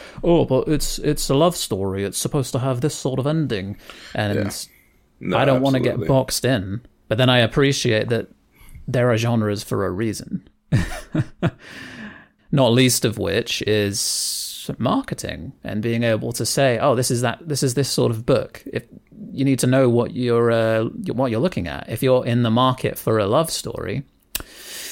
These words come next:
Speaker 1: well, you want to know that it's a love story, and that's
Speaker 2: Yeah.
Speaker 1: why, uh, a love story will have a particular sort of cover on the book and be marketed in a particular way.
Speaker 2: Yeah.
Speaker 1: Because people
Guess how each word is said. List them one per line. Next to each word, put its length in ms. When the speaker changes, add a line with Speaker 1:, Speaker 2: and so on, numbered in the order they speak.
Speaker 1:
well, 180
you 100
want 180
to 60
know 180
that 120
it's 180
a 60
love 200
story, 440
and 120
that's 180
Speaker 2:
Yeah. 120
Speaker 1:
why, 640
uh, 520
a 100
love 240
story 320
will 100
have 140
a 40
particular 500
sort 360
of 140
cover 340
on 100
the 100
book 300
and 120
be 100
marketed 420
in 80
a 40
particular 500
way. 360
Speaker 2:
Yeah. 300
Speaker 1:
Because 260
people 520